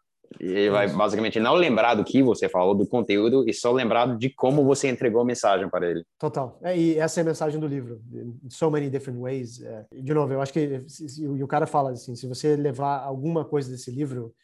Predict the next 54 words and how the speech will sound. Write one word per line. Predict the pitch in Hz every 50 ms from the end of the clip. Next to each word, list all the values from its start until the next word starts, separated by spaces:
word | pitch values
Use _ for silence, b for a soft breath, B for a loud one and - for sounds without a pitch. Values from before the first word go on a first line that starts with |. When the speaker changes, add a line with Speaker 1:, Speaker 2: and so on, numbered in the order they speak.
| _ _ _ _ _
Speaker 2:
é, | 123 120 131 131 135
é |
justamente | 123 117 135 139 135 - 147 131 135 139 131 - 131
isso, | 127 120 - 120
assim, | 113 - 120 113
que, | 113 - 131 120 113 113 b b b b b
como | - 127 123 123
você | 113 - 131
bem | 123 127 123
disse, | 117 117 110 -
Brian, | 113 113 113 107 110
assim, | 113 113 - 113
it's | 104 -
not | - 143 135 -
the | -
how, | - - 143 139 139
it's | 143 - -
not | 147 147
the | 143
what, | 127 123 127 131 127 131
it's | 127 -
the | - 131
how. | 113 123 135 139 151 151 147 B B B B B B B B B B _
E | - 147
você | 160 156 - 180
consegue, | - 175 156 - 180 180 185 175 185 185
e |
aí | 175 165
ele | 160 160 160
tá, | 160 175 170 165 156 139 131 123 123 143 143 127 -
coming | - 143 143
back | 139 143 139 139 -
to | 143
the | 127 135
title, | 135 - 139 143 139 131 123
né? | 123 127 127 123 123 - _
Influence | 147 156 165 143 - - 143 139 131 123 -
people. | - 151 147 - 127 113 120 120 _ _ _ -
E | 123 139
como | 160 - 196 202
líder, | 160 160 180 185 196
você, | 165 160 - - 175 156 B B B B
no, | - 139 139 151 151
no | 139 156 156
bom | 131 120 156 170 170
sentido | 165 - 160 139 - 147
da | 135 135
palavra, | - 127 123 123 120 113 120 120
você | 113 117 120 -
precisa | 120 - - 170 165 160 -
Speaker 1:
Uhum. | 107 107 156
Speaker 2:
influenciar | 151 - - 139 139 139 123 - 151 143
as | 139 135
pessoas, | - 123 - - 151 147 147 143 127